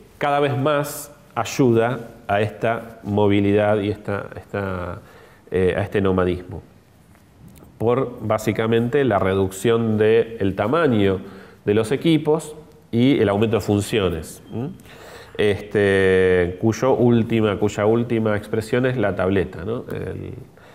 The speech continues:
el iPad y sus, este, s-, eh, sus competidores.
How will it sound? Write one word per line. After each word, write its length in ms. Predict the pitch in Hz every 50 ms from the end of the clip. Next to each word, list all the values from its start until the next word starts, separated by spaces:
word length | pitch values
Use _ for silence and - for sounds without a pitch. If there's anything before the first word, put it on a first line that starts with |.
| - - - - - - -
el 280 | - 101 104 110 113 117
iPad 440 | 113 110 123 127 131 127 - -
y 140 | - 98 98
sus, 500 | - - - 95 92 92 - - - - - 98
este, 400 | 92 92 - - - 90 87 87
s-, 340 | 85 - - - - - -
eh, 320 | - 85 82 82 85 90 87
sus 420 | - - - 90 85 - - - -
competidores. 800 | - 92 87 92 95 90 95 92 92 87 80 78 78 - -